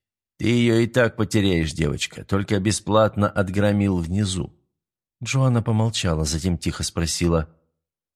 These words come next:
"Отец знал, что вы хотите мне предложить?" "Нет, Джоанна. Я сказал, что мой дом в запустении, и хорошо бы было, если за ним изредка ухаживала бы такая девушка, как ты".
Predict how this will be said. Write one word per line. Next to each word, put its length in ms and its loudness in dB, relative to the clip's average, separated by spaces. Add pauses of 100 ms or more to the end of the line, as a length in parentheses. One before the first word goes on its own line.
(160)
"Отец 600 -2
знал, 380 0
что 200 -2
вы 100 0
хотите 420 -6
мне 240 -2
предложить?" 800 -6 (540)
"Нет, 560 0
Джоанна. 640 0 (520)
Я 200 4
сказал, 400 2
что 180 0
мой 180 4
дом 220 2
в 60 0
запустении, 800 0
и 40 -2
хорошо 460 -2
бы 120 2
было, 260 2
если 360 2
за 180 2
ним 260 2
изредка 420 0
ухаживала 640 2
бы 160 0
такая 400 2
девушка, 560 -2
как 260 -4
ты". 400 -4